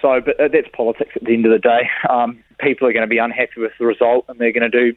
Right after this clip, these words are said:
do certain things. Um, I, I can't change that. I just have to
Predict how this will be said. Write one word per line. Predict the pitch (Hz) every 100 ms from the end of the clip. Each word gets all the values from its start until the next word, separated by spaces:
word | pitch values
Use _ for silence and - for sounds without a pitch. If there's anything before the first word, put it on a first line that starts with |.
| _
do | 127 117
certain | - 120 120 -
things. | 123 135 131 -
Um, | 113 120 117
I, | 113
I | - 117
can't | - 107
change | - 117 120 117
that. | 123
I | 110
just | 110 110
have | 117 -
to | 117